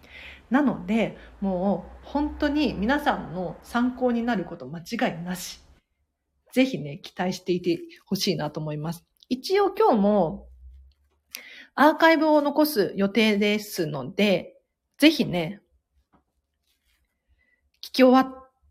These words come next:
聞き終わった。えっと、アーカイブ組の人も最後までお付き合いいただけると嬉しいなと思います。はい。で、その千里さんが来るまでね、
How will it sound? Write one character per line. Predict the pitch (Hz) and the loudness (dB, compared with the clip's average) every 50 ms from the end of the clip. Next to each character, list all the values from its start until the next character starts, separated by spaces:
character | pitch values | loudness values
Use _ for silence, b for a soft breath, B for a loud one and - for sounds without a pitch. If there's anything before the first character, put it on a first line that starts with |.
| _ - | _ -20
聞 | - - | -10 -2
き | |
終 | - 247 | 2 4
わ | 269 285 | 4 4
っ | 285 285 | 4 0
た。 | - - - - _ _ _ _ _ _ _ - | -6 -10 -10 -12 _ _ _ _ _ _ _ -10
え | 190 | -10
っ | 180 | -8
と、 | - 190 175 175 - - | -6 -4 -4 -2 2 4
ア | 220 220 | 4 4
ー | 220 | 6
カ | 240 214 | 6 6
イ | 214 | 6
ブ | 190 185 | 4 2
組 | 202 240 220 233 | 2 2 4 4
の | 254 | 4
人 | 254 - 254 | 4 2 2
も | 208 165 156 - | 0 0 -2 -4
最 | - - 233 202 190 | -2 0 2 2 2
後 | 175 | 2
ま | 165 160 | -2 -4
で | 160 | -4
お | 156 | -4
付 | 151 - - - | -6 -6 -8 -6
き | - | -4
合 | 196 | -4
い | |
い | 165 | -4
た | - 190 180 | -2 -4 -2
だ | 180 190 | -2 -2
け | 190 - 185 | -2 -2 -2
る | 180 180 - | -4 -2 -2
と | - 151 - B B B B B B | -2 -4 -4 B B B B B B
嬉 | 196 196 196 - | 0 0 0 2
し | - | 0
い | 196 185 | 0 0
な | 180 160 165 - | 0 -2 -6 -8
と | - 170 | -8 -6
思 | 175 175 175 | -4 -2 -2
い | 175 | 0
ま | 175 185 190 196 | 0 2 2 0
す。 | 196 - - _ _ _ _ _ _ _ _ _ - | 0 -2 -8 _ _ _ _ _ _ _ _ _ -8
は | - - 226 208 | 0 2 2 4
い。 | 180 156 - - - _ _ _ b b b b b b b - | 2 0 -4 -10 -18 _ _ _ b b b b b b b 0
で、 | 269 294 254 - - - - | 2 2 2 2 -2 -12 -8
そ | - 185 | -8 -6
の | - | -6
千 | - - | -4 -2
里 | - 233 226 - | -2 -2 -2 -2
さ | - - 214 208 | -2 0 0 0
ん | |
が | 202 208 | 0 -2
来 | 208 - 247 208 | -2 -2 -2 -2
る | 175 | -2
ま | 175 165 | -4 -6
で | 160 160 | -6 -4
ね、 | 165 202 240 262 240 - - - | 2 4 4 4 4 2 -6 -14